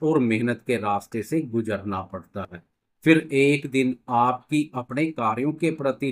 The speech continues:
लगन, जिद, जुनून, मेहनत और प्रयासों का पूर्ण फल शनि सफलता के रूप में प्रदान करता है। आज नहीं तो कल आपकी मेहनत रंग लाएगी। शनि के घर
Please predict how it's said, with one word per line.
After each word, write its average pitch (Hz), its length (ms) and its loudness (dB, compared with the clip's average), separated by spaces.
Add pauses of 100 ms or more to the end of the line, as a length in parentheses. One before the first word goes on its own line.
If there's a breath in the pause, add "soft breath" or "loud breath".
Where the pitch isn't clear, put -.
(120)
लगन, 120 560 0
जिद, 139 400 -2
जुनून, 123 580 0
मेहनत 120 460 -4 (440)
और 185 240 6
प्रयासों 123 500 0
का 123 140 -2 (100)
पूर्ण 151 420 0
फल 123 280 -2
शनि 110 380 -2 (300)
सफलता 143 600 2
के 120 180 -2
रूप 104 240 -6
में 135 220 -2
प्रदान 104 480 -4
करता 95 480 -10
है। 85 120 -14 (320)
आज 139 360 2
नहीं 131 260 -4
तो 123 200 -2
कल 113 300 -2 (340)
आपकी 123 480 0
मेहनत 113 440 -2
रंग 107 380 -4
लाएगी। 101 540 -4
शनि 117 320 -2
के 110 180 -4
घर 101 260 -4